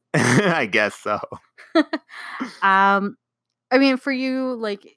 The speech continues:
Speaker 2: with this movie, uh, general thoughts for it?
Speaker 1: Yeah, no, for this movie, yeah. So, yeah, it's going back quickly. So, with the reviews, obviously, I was like, "Whatever, I don't care."
Speaker 2: Mm-hmm.
Speaker 1: Then when I, so I was like, when we went in to watch the movie, I was,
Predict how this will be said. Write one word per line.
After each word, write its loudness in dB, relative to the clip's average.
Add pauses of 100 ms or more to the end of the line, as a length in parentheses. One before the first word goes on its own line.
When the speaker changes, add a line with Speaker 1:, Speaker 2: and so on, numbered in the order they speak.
Speaker 2:
with -6
this 2
movie, -4
uh, -2
general -2
thoughts -12
for -12
it? -14 (440)
Speaker 1:
Yeah, 2
no, 0
for 0
this 2
movie, 2
yeah. 0
So, 0
yeah, -2
it's -8
going -2
back -2
quickly. -6
So, -2
with 0
the -2
reviews, 4
obviously, 0
I 2
was -2
like, 0
"Whatever, 0
I 0
don't -4
care." -14
Speaker 2:
Mm-hmm. -8
Speaker 1:
Then -2
when 0
I, 0
so -2
I 4
was 0
like, -2
when -6
we -6
went 0
in 0
to -10
watch 0
the -8
movie, -2
I 0
was, -2